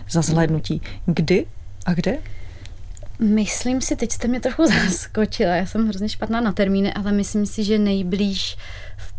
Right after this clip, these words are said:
Speaker 2: Plzni v rámci právě festivalu KUK.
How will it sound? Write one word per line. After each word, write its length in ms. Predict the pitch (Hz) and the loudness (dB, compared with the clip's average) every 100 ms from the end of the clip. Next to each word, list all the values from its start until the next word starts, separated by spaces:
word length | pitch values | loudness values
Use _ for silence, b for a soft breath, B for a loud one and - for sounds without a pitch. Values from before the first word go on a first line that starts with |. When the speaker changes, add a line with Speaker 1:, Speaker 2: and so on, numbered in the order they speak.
| - | 0
Speaker 2:
Plzni 600 | 185 175 165 175 180 190 | 2 2 4 4 4 2
v 60 | |
rámci 440 | 202 180 175 - 208 | 2 2 2 0 -2
právě 340 | 208 196 202 | 0 0 0
festivalu 560 | 240 196 - 190 202 240 | -2 -4 -2 -2 0 0
KUK. 280 | - 175 - | 0 -2 -2